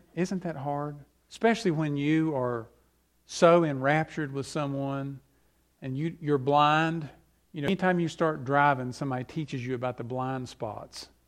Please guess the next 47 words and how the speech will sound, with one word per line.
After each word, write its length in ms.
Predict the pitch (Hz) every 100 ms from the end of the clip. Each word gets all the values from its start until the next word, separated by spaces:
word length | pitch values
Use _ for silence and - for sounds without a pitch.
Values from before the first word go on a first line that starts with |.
| _ _ _ _ _
You 100 | 151
know 120 | 156
where 200 | 143 165
it's 120 | 143 170
at, 300 | 156 165 156
by 140 | 151
the 100 | 147
way? 300 | 143 147 151
It's 120 | 139
in 120 | 143
that 240 | 131 131 -
passenger's 520 | 147 143 139 123 120
mirror, 520 | 131 143 143 156 156 - -
right 200 | 127 127
there 200 | 143 135
near 200 | 143 135
the 100 | 117
rear 320 | 202 147 139
corner. 500 | - 147 147 151 156 _ _ _
It's 100 | 190
a 20 |
blind 380 | 175 202 190 156
spot. 420 | - 131 110 - _ _ _ _ _ _ _
And 60 | -
if 100 | 139
you 60 | 220
don't 120 | 180
get 120 | 185
that 160 | 185 185
little 180 | 165
mirror 640 | 151 170 220 170 131 156 - _ _
and 140 | 139 123
put 120 | 185
on 160 | 170 160
your 120 | 151
mirror, 360 | 170 240 170
you 140 | 156 226
can't 320 | 185 196 196
see 360 | - 254 277 190
right 300 | 131 120 120
there. 120 | 123
You 80 | 220
can 60 |
see 180 | - 214
all 300 | 160 175 156
around 400 | 151 202 269 190
it. 200 | 175